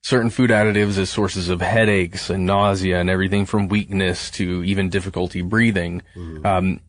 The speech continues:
Speaker 1: I don't, I don't have the name of that study or those studies that we mentioned right here. We'll have to maybe make a blog or,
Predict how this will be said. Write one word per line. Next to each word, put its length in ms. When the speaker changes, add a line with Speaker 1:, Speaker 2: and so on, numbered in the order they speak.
Speaker 1:
I 120
don't, 360
I 80
don't 220
have 240
the 80
name 180
of 60
that 180
study 480
or 160
those 240
studies 380
that 80
we 100
mentioned 380
right 160
here. 260
We'll 140
have 140
to 200
maybe 400
make 220
a 20
blog 540
or, 240